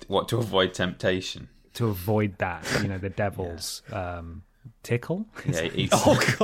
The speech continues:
Speaker 3: God.
Speaker 1: eat some Kellogg's as well for breakfast.
Speaker 3: Yeah.
Speaker 2: Yeah. Is it Kellogg's or Quaker's Oat, or is it the same? Are they just kind of the
Speaker 1: I
Speaker 2: same?
Speaker 1: think it's cornflakes, isn't it?
Speaker 2: Hmm?
Speaker 3: Yeah, it must,
Speaker 2: Is it?
Speaker 3: yeah. A, a food so plain. <laughs> It'll
Speaker 2: Oh,
Speaker 3: make
Speaker 2: yeah,
Speaker 3: you
Speaker 2: that
Speaker 3: not
Speaker 2: was it.
Speaker 3: want to
Speaker 2: Yeah,
Speaker 3: touch
Speaker 2: cornflakes.
Speaker 3: yourself.
Speaker 2: Cornflakes are like, yeah, that, that'll,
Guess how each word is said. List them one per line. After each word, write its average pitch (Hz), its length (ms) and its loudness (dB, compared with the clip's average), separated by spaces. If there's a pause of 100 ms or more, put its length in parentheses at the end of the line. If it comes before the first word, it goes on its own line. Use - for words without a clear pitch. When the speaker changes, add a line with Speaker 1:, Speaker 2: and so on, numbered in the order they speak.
(340)
Speaker 3:
God. 180 100 -2
Speaker 1:
eat 113 160 0
some 104 180 -2
Kellogg's 76 580 0
as 78 160 -8
well 73 220 0
for - 140 -6
breakfast. - 520 -4
Speaker 3:
Yeah. - 360 -2
Speaker 2:
Yeah. 120 180 2 (120)
Is 147 120 4
it 180 140 0
Kellogg's 196 360 4
or 156 100 4
Quaker's 143 440 4
Oat, 123 240 4
or 104 140 0
is 104 120 0
it 101 120 -4
the 95 60 -10
same? 90 360 -6 (140)
Are - 80 -8
they 90 160 -6
just - 260 -14
kind 90 160 -6
of 82 100 -10
the - 60 -6
Speaker 1:
I - 40 -2
Speaker 2:
same? 95 60 -8
Speaker 1:
think 160 120 -6
it's - 220 -8 (180)
cornflakes, - 640 -4
isn't 76 200 -12
it? - 140 -10 (760)
Speaker 2:
Hmm? 147 140 -6
Speaker 3:
Yeah, 143 300 6
it 131 60 4
must, 147 200 2
Speaker 2:
Is 196 80 -4
it? - 60 0
Speaker 3:
yeah. 135 280 6 (380)
A, 143 100 2
a 147 160 2
food 190 300 4
so 165 220 6
plain. 151 480 6
<laughs> - 60 -6
It'll 196 200 4
Speaker 2:
Oh, 226 120 10
Speaker 3:
make 214 140 10
Speaker 2:
yeah, 240 140 10
Speaker 3:
you 175 60 10
Speaker 2:
that 214 80 10
Speaker 3:
not - 60 8
Speaker 2:
was 196 120 6
it. 147 40 8
Speaker 3:
want 208 140 10
to 220 60 12
Speaker 2:
Yeah, 214 100 12
Speaker 3:
touch 160 140 8
Speaker 2:
cornflakes. 165 600 6
Speaker 3:
yourself. - 200 -6
Speaker 2:
Cornflakes 139 460 4
are 123 40 2
like, 120 180 6
yeah, 127 220 8
that, 113 240 4
that'll, 113 340 2